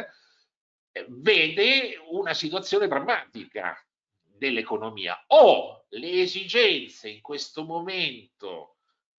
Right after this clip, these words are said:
delle industrie e di quello che abbiamo detto prima, escluso il riscaldamento, dove bene o male è rigido, lì il riscaldamento sul petrolio, eh, il bisogno è costante indipendentemente dal prezzo, è veramente ridicolo.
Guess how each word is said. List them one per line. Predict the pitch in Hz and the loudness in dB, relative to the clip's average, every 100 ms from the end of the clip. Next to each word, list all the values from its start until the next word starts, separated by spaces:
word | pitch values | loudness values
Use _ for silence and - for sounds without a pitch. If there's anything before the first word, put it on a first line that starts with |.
| _ | _
delle | _ 160 175 151 127 123 | _ -4 -2 -4 -6 -10
industrie | 127 127 156 160 - - 131 165 233 262 - - | -10 -4 0 0 -2 -8 -4 -2 -2 -4 -10 -10
e | 110 | -10
di | 107 | -8
quello | 120 170 | -2 0
che | 123 | 0
abbiamo | 123 120 | -2 -4
detto | 123 127 | -4 -6
prima, | 123 185 - 92 | -8 -4 -4 -6
escluso | - - 143 123 | -12 -10 -6 -6
il | |
riscaldamento, | 107 - 113 113 131 156 131 - 95 | -6 -6 -6 -4 -6 -4 -6 -8 -14
dove | - 107 101 98 | -10 -8 -6 -8
bene | - 107 | -8 -14
o | 107 | -8
male | 123 131 113 101 | -4 -2 -2 -4
è | 98 92 | -6 -4
rigido, | 117 127 - 90 87 87 | -2 0 -2 -6 -8 -8
lì | 90 104 87 92 | -6 -6 -6 -12
il | 92 | -14
riscaldamento | 95 - 101 101 107 117 110 - | -14 -10 -10 -8 -12 -14 -16 -16
sul | - - | -16 -16
petrolio, | 101 107 127 120 104 90 80 87 | -10 -2 0 2 -2 -4 -6 -8
eh, | |
il | 90 | -10
bisogno | 92 92 113 110 95 | -12 -6 -4 -4 -6
è | |
costante | 90 101 - 127 110 104 | -14 -14 -2 0 0 -4
indipendentemente | 92 90 90 98 98 - 113 113 139 | -16 -18 -14 -14 -14 -12 -12 -10 -6
dal | 190 - | -6 -6
prezzo, | 107 92 - 101 110 - _ _ - | -8 -8 -12 -16 -16 -18 _ _ -6
è | 165 | -2
veramente | 220 233 151 120 - | 0 0 -2 -6 -2
ridicolo. | 117 113 104 95 101 101 101 - - | -2 -2 -6 -8 -2 0 0 -4 -14